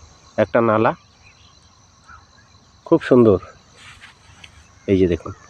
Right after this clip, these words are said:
কীরকম খাচ্ছে, খুবই সুন্দর খাচ্ছে, কিন্তু উঠছে কম, তবুও চেষ্টা করব। এই যে দেখুন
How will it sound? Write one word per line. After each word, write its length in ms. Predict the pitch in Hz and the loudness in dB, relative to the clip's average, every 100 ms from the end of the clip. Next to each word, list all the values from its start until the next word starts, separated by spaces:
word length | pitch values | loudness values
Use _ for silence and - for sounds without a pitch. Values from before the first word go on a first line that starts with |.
| - | -16
কীরকম 320 | - 107 110 104 - | -4 -2 0 -2 -2
খাচ্ছে, 320 | 98 - - - - - - - - - - - - - - - | -6 -4 -6 -6 -20 -20 -20 -20 -20 -20 -20 -20 -20 -20 -20 -10
খুবই 180 | 120 120 | -6 -4
সুন্দর 220 | 113 110 113 | -2 -2 -2
খাচ্ছে, 300 | 120 - - 175 - - - - - - - - - - - - - - - | -4 -6 -4 -4 -4 -20 -20 -20 -20 -20 -20 -20 -20 -20 -20 -20 -20 -20 -10
কিন্তু 260 | 120 113 120 120 117 - - - - | -4 -2 0 -2 -4 -20 -20 -18 -12
উঠছে 220 | 120 - 135 | -10 -2 0
কম, 140 | 127 175 - - _ _ - - - - - - _ - - - - | 2 0 -2 -20 _ _ -20 -20 -20 -20 -20 -20 _ -20 -20 -12 -2
তবুও 320 | 107 117 143 143 | 0 2 0 0
চেষ্টা 260 | 123 110 127 120 | -4 -2 -4 -2
করব। 180 | 113 147 196 - - - - - - - - - - - - - - - - - - - 131 127 120 110 104 - 117 113 117 110 101 104 - - - - - - - - - - - | -2 -2 -6 -12 -20 -20 -20 -20 -20 -20 -20 -20 -20 -20 -20 -20 -20 -20 -20 -16 -2 0 2 0 -2 -6 -4 -4 -2 -4 -2 -4 -4 -8 -12 -18 -20 -20 -20 -20 -20 -20 -20 -18 -2
এই 160 | 120 104 | 0 2
যে 60 | 92 | 0
দেখুন 180 | 95 - | -2 -6